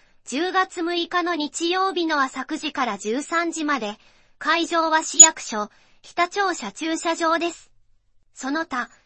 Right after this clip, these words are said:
夢公園で手作り雑貨の販売店やキッチンカーなどが集まる、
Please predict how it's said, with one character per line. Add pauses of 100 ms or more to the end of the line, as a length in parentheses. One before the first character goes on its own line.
(240)
夢
公
園
で
手
作
り
雑
貨
の
販
売
店
や
キ
ッ
チ
ン
カ
ー
な
ど
が
集
ま
る、